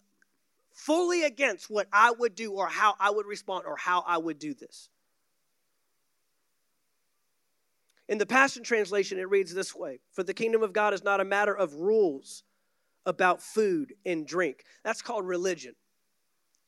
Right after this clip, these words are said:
Religion is usually the result of my personal preferences.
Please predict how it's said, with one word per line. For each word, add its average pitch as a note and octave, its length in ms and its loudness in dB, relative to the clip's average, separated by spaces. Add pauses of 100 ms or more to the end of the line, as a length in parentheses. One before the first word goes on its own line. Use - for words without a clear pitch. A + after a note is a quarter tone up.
(380)
Religion B3 720 4
is G3 260 2
usually A#3+ 360 -4
the G#3+ 120 0
result G#3 600 0
of F3 160 -2
my E3+ 140 -2
personal F#3+ 420 -4
preferences. D#3+ 580 -6